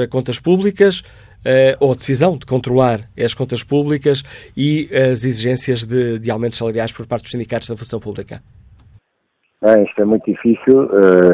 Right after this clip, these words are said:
Speaker 2: especialmente porque temos ainda uma dívida acumulada muito elevada e, portanto, eh, convém controlá-la. E quanto mais depressa a controlarmos e reduzirmos, mais benefício temos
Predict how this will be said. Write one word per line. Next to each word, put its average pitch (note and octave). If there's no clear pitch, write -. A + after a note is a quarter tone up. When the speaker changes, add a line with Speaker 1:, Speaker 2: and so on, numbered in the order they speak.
Speaker 2:
especialmente G#2
porque -
temos G2
ainda F#2
uma F2
dívida E2
acumulada E2
muito F2+
elevada A#2
e, D#3
portanto, G#2
eh, F#2+
convém F#2
controlá-la. F#2+
E E2
quanto B2
mais A2+
depressa G2+
a E2+
controlarmos G2
e F#2+
reduzirmos, A#2+
mais G#2
benefício G2+
temos A2